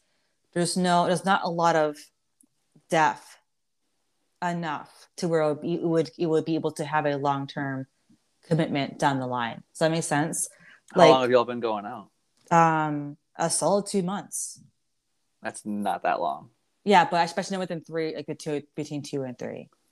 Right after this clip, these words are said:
Speaker 2: It's not
Speaker 1: Like,
Speaker 2: very long.
Speaker 1: I w-, I wouldn't even, I wouldn't even run two or three months.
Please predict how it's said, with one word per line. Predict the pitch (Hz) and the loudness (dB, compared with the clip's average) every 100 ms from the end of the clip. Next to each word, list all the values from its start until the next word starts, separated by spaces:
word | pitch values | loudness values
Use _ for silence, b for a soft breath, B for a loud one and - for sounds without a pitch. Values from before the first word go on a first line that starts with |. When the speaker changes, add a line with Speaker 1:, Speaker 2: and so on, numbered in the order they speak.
| _ _ _ _ _ _ _ _ | _ _ _ _ _ _ _ _
Speaker 2:
It's | 107 - | -12 -4
not | 110 | 4
Speaker 1:
Like, | 98 85 | 6 6
Speaker 2:
very | 90 76 | 2 2
long. | 76 87 - - | 0 0 -4 2
Speaker 1:
I | 202 | 6
w-, | 208 190 - | 6 4 0
I | 185 | 0
wouldn't | 190 185 | 0 -2
even, | 180 165 | -4 -6
I | 147 156 | -4 -4
wouldn't | 170 | -6
even | 165 | -10
run | 151 139 | -10 -12
two | 143 | -12
or | 131 | -12
three | 127 | -12
months. | 123 107 - - - | -12 -14 -14 -14 -14